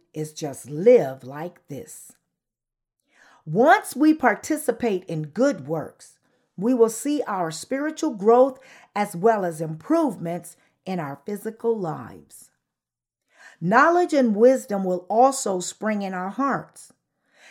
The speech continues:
and we will put on the fullness of the Holy Spirit. It is because we share in good works that we see spiritual improvements.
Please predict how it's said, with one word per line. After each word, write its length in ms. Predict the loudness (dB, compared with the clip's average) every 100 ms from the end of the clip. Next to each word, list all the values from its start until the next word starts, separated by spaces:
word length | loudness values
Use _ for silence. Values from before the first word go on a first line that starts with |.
| _ _
and 420 | 2 4 4 2
we 120 | 0
will 200 | 0 -2
put 300 | -4 -2 0
on 300 | 2 2 0
the 160 | -4 -6 -6
fullness 580 | 2 6 6 4 -4 -10 -18 _ -8
of 120 | -6
the 120 | -4
Holy 300 | -4 -4 -6
Spirit. 640 | -10 -8 -6 -6 -10 -18 _ _ _ _ _ _ _ _ _ -20 -20 _ -2
It 160 | 2
is 160 | 2 0
because 420 | -4 4 4 4
we 140 | -4
share 380 | -6 2 4 4
in 220 | 2 -2
good 360 | 0 2 2 0
works 440 | 0 -2 -4 -12 -20 _ _ -4
that 220 | -4 -4
we 120 | -10
see 240 | -8 -10
spiritual 840 | -10 2 4 4 0 -8 -8 -8 -6
improvements. 1080 | -8 -8 0 2 2 -2 -10 -14 _ -20